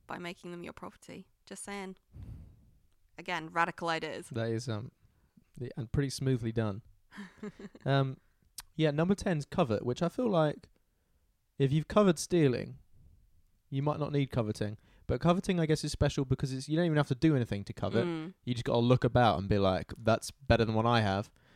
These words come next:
Speaker 2: So it's,
Speaker 1: <laughs>
Speaker 2: it's a, it's a sin of, of thought, right?
Speaker 1: Yeah.
Speaker 2: It's, it's, it's thought police.
Speaker 1: <laughs>
Speaker 2: You can't even think that you want it.
Speaker 1: Was this the, uh, original basis for nineteen eighty-four?
Speaker 2: Yeah.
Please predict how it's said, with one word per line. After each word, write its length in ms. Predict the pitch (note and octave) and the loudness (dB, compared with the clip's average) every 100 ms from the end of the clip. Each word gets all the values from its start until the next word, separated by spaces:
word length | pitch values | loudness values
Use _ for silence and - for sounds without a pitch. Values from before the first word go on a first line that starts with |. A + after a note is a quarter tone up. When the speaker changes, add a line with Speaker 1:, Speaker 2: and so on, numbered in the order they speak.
| _ | _
Speaker 2:
So 160 | - B2 | 2 4
it's, 280 | A#2+ C5+ - D#5+ | 6 4 4 0
Speaker 1:
<laughs> 200 | - _ | -2 _
Speaker 2:
it's 220 | C#3 B2+ C#3+ | -2 0 2
a, 200 | C#3 - | 0 0
it's 160 | C3+ | 2
a 120 | C#3+ B2+ | 2 2
sin 420 | - F#3+ F3+ F3 D3 | 4 4 6 2 2
of, 460 | C3+ B2+ - - _ - | 4 4 -2 -20 _ 0
of 140 | A#2 | 0
thought, 680 | - - F3+ G2+ - - - - | 0 8 8 8 0 -12 -14 -4
right? 320 | G#2 B2 - _ _ _ | -2 -2 -4 _ _ _
Speaker 1:
Yeah. 380 | A3 F#3 F3+ G3+ - | -8 -6 -6 -10 -6
Speaker 2:
It's, 320 | A#2+ A#2+ - | -6 -6 -6
it's, 300 | B2+ - - _ _ | -6 -6 -10 _ _
it's 300 | - A2+ - - | -8 -6 -8 -16
thought 260 | - F#3+ D3+ | 8 8 8
police. 420 | C3+ A2 F#2 - - _ _ _ | 4 0 -2 -14 -18 _ _ _
Speaker 1:
<laughs> 80 | - G#3+ - C#4+ _ F#4 - A#4 _ C5+ | -20 -20 -20 -20 _ -12 -4 -4 _ -6
Speaker 2:
You 80 | A#2+ | -4
can't 260 | C3 D3+ D3 | 2 2 2
even 260 | C#3 B2+ | 0 -2
think 420 | - C#3+ A2 - - - - | -2 -2 -2 -12 -20 -20 -10
that 160 | B2 G#2 | -6 -4
you 140 | G#2+ | -2
want 180 | G#2 G2+ | -2 -4
it. 60 | |
Speaker 1:
Was 120 | G3 - | -8 -8
this 260 | G#3 G3+ - | -8 -10 -10
the, 160 | F#3 F#3 | -8 -6
uh, 180 | F3+ F#3 - | -6 -8 -12
original 420 | F#3 G#3 - D#3+ | -10 -10 -10 -12
basis 400 | D#3 G3 - F3 | -14 -14 -14 -16
for 400 | - - E3 F3 | -14 -12 -10 -12
nineteen 320 | F3+ F#3+ E3 | -12 -14 -14
eighty-four? 380 | E3+ - - F#3+ _ _ | -16 -16 -20 -20 _ _
Speaker 2:
Yeah. 180 | D#3+ D3+ | -6 -6